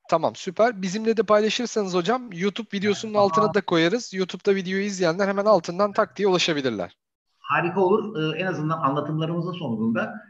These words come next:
Speaker 2: yapılan testi de görürler. Testin sonucunda hangi gruba girdiklerini anlarlar. Bir de bunu başkaları için de yapabilirler.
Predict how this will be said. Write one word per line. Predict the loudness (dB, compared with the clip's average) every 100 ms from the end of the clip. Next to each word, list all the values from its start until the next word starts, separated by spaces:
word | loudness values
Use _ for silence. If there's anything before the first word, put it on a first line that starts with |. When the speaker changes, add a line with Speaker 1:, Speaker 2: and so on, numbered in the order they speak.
| _
Speaker 2:
yapılan | -6 -2 -2 -2
testi | -6 -4 -4
de | -4
görürler. | -2 -2 0 -2 -4 -12 _ -8
Testin | -8 -6 -8
sonucunda | -6 -6 -4 -4 -4 -6 -12 -10
hangi | -6 -4 -2
gruba | -2 -2
girdiklerini | -2 -4 -4 -4 -2
anlarlar. | -2 -2 -4 -4 -6 -12 -4
Bir |
de | -4 -4 -10 -14
bunu | -6 -4 -4 -2
başkaları | -2 -2 -2
için | -2 -2 -4
de |
yapabilirler. | -4 -4 -10 -14 -20 -20